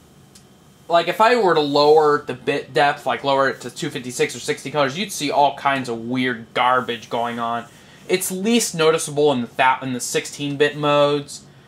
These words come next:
or in two fifty-six gray. So, as you can see, watch the desktop as it kinda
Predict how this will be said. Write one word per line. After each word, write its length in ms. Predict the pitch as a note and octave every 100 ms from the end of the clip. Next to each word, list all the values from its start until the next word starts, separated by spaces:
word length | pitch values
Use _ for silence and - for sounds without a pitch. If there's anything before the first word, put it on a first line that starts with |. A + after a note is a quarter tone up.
| - -
or 220 | C#3+ C#3+ C#3
in 140 | C3
two 140 | C3+
fifty-six 480 | C3+ A#2+ A#2+ A#2+ -
gray. 440 | - C3 B2 A2+ A2+
So, 300 | - B2+ A#2+
as 220 | - B2
you 60 | C3
can 100 | B2+
see, 200 | - C3+
watch 380 | B2+ B2 - -
the 80 |
desktop 600 | A2 A#2+ A#2 - A#2 A2
as 140 | A2+ A2
it 140 | A2
kinda 480 | - B2+ A2+ A2